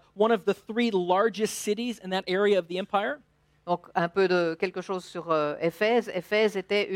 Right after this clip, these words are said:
Speaker 2: une des trois plus grandes villes de cet empire.
Speaker 1: As you can see, it had a, it had a, it was a port town, and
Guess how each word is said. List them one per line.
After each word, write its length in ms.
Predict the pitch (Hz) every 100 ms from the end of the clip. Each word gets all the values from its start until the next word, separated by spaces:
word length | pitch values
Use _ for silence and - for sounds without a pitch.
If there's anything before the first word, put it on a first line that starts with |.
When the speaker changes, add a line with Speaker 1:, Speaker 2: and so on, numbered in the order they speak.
| 220
Speaker 2:
une 140 | 226
des 240 | 180 180 185
trois 300 | - 190 196
plus 200 | 196 190
grandes 320 | 175 190 180
villes 460 | 160 190 220 233 - _ _ _
de 140 | 156
cet 220 | 165 175 175
empire. 360 | 165 190 240 - 175
Speaker 1:
As 180 | 175
you 80 | 214
can 120 | 214
see, 240 | 202 240 233
it 60 |
had 120 | 208 185
a, 100 | -
it 80 | 175
had 120 | 190
a, 60 | 143 _ _ -
it 100 | 180
was 140 | 160
a 60 | 143
port 520 | - - 226 233 -
town, 400 | - 214 208 233
and 100 | 185